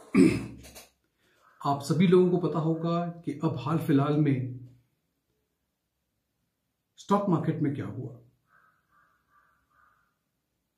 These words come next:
मैं stock market में मेरी ज्यादा रुचि भी नहीं है और मेरा, <clears throat> अ,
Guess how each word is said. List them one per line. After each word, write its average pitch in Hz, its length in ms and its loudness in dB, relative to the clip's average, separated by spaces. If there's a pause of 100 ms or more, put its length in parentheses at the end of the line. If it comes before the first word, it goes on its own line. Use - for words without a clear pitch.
(480)
मैं 160 120 4
stock 180 360 -2
market 170 320 -2
में 170 480 4 (320)
मेरी 147 200 0
ज्यादा 139 280 2
रुचि 139 320 0
भी 196 120 0
नहीं 190 240 2
है 208 160 0
और 135 240 -4
मेरा, 139 240 2 (1200)
<clears throat> 165 360 6 (400)
अ, 123 460 -8